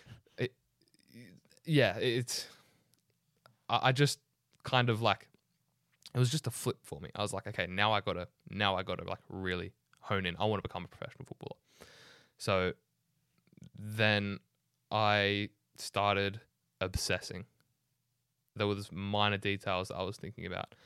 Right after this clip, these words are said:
Th-, the real switch was I fractured my back. They gave me a nutrition plan, and my one focus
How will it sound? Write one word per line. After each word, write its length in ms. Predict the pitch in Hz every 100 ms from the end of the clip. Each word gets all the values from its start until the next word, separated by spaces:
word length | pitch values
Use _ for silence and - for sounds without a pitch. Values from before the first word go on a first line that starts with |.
| - - _ _ -
Th-, 120 | 110 87 104 113
the 380 | 110 107 107 101
real 200 | 120 123
switch 500 | - 113 143 - -
was 420 | 110 101 95 - -
I 400 | 95 95 80 65 -
fractured 380 | - - 117 117
my 100 | 104
back. 320 | 98 92 - 98
They 100 | 98
gave 320 | 98 104 104
me 260 | 104 98 -
a 280 | 98 92 98 101 _ -
nutrition 420 | 104 - 113 113
plan, 300 | 117 127 151 _ _ _ _ _ _ -
and 240 | 101 98 -
my 320 | - 104 107 95
one 340 | 101 107 120
focus 520 | - 117 143 170 -